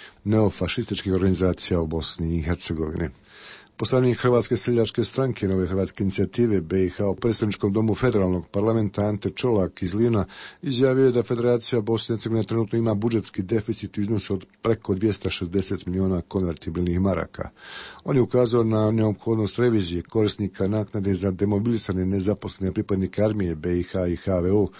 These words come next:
kazavši da je svaki drugi korisnik ove naknade u Federaciji lažan.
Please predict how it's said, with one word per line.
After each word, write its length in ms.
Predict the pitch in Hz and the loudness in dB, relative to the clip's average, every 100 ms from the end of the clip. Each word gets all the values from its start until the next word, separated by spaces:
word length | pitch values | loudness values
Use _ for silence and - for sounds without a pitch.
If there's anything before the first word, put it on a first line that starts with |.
| - - _ | -20 -20 _
kazavši 600 | 131 120 117 107 - 113 | 0 2 2 2 2 2
da 100 | 101 | 2
je 80 | 92 | 2
svaki 320 | 117 107 101 | 0 0 0
drugi 240 | 104 104 | 2 2
korisnik 500 | 95 104 98 - 98 | 2 2 2 2 0
ove 220 | 95 90 87 | 2 2 2
naknade 480 | 95 - 87 85 | 0 0 -4 0
u 160 | 85 82 | 0 -2
Federaciji 760 | - 85 87 90 87 - 82 76 | -4 -2 0 0 -2 -4 -2 0
lažan. 420 | 85 80 73 76 | 0 -2 -4 -8